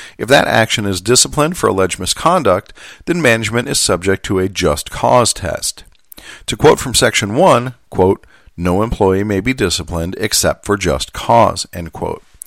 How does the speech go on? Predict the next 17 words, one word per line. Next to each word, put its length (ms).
If, 360
on 160
the 120
other 200
hand, 420
that 260
action 380
is 180
not 420
prompted 420
by 160
misconduct 1000
and 160
hence 360
is 260
not 280
discipline, 640